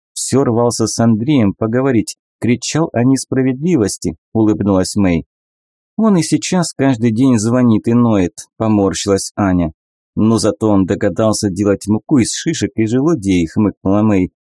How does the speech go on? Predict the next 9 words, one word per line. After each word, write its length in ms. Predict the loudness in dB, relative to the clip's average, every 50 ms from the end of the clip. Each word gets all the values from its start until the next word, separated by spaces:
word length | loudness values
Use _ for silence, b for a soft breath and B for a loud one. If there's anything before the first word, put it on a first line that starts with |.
| _ _ -4
«Это 280 | -4 -2 -2 -2 -2
дало 300 | 0 0 0 2 2 2
нам 240 | 4 4 2 2 2
больше 380 | 2 2 0 0 0 -2 -4 -2
времени». 520 | -2 0 0 0 0 0 0 0 -2 -2 -6 _ _ _ _ _ _ _ _ _ _ _ _ _ _ -4
«Придётся 560 | -2 -2 0 2 0 0 0 -2 -4 -4 -4
закупаться 800 | -2 -4 -4 -4 -4 -6 -4 -4 -2 -2 -2 -4 -4 -2 0 2
у 80 | 2 2
других», 680 | 2 2 0 0 0 0 0 0 0 0 -2 -6